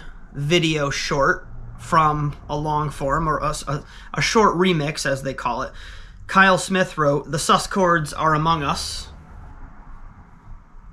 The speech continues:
Take it. I recently started doing a series on my, uh, Steve Harris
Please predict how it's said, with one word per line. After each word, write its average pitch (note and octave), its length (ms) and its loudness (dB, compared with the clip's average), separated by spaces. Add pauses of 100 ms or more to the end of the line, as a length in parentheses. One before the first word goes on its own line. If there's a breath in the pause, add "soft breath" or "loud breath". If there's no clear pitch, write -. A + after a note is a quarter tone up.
(120)
Take E3+ 280 2
it. A#3+ 180 0 (1400 loud breath)
I - 80 4
recently A#3 480 6
started G#3 640 4
doing F#3+ 560 2 (320 loud breath)
a E3 100 0
series F#3 680 4
on E3 240 2
my, D#3+ 400 4
uh, D3+ 280 2 (760 loud breath)
Steve G3+ 460 0
Harris F#3+ 720 4